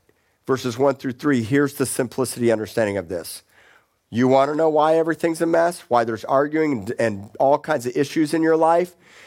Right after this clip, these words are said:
It's like they come from your own desires for the pleasures of your life.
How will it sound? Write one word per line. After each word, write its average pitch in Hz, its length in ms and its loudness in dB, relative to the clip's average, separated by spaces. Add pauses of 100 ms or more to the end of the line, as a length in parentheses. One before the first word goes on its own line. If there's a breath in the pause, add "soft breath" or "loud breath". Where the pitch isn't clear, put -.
(140 loud breath)
It's 117 200 -2
like 131 260 2
they 135 220 2
come 165 280 -2
from 139 180 -2
your 131 180 2
own 170 160 2
desires 147 540 2
for 131 180 -2
the 117 120 -2
pleasures 135 560 0
of 127 200 -2
your 143 120 2
life. 185 480 0